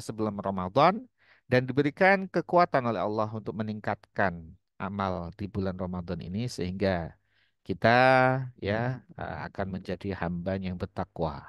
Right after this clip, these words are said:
Amin ya rabbal alamin. Salawat dan salam semoga senantiasa terlimpah kepada junjungan kita, qudwah kita Rasulullah Muhammad sallallahu alaihi wasallam,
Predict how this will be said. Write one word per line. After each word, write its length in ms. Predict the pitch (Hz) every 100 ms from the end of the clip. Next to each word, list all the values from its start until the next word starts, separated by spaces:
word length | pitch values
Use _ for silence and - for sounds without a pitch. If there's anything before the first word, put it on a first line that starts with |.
| - -
Amin 400 | 98 104 117 101
ya 160 | 95
rabbal 320 | 90 85 85
alamin. 320 | 82 80 82 - _ - - - _ _ _ _ _ _ _ _ _ _ _ -
Salawat 400 | 165 160 170 160
dan 80 | 160
salam 400 | 156 170 185 175
semoga 400 | 151 147 143 160
senantiasa 640 | 151 135 127 135 131 139
terlimpah 480 | 131 120 117 110 -
kepada 400 | 95 110 107 104
junjungan 400 | - 107 113 113
kita, 560 | 107 123 - 139 143 139
qudwah 400 | - 110 113 113
kita 320 | - 113 117 110
Rasulullah 480 | 104 117 107 104
Muhammad 480 | 101 - 131 131 127
sallallahu 560 | - 107 104 107 107 101
alaihi 400 | 98 92 98 92
wasallam, 720 | 92 117 120 135 170 180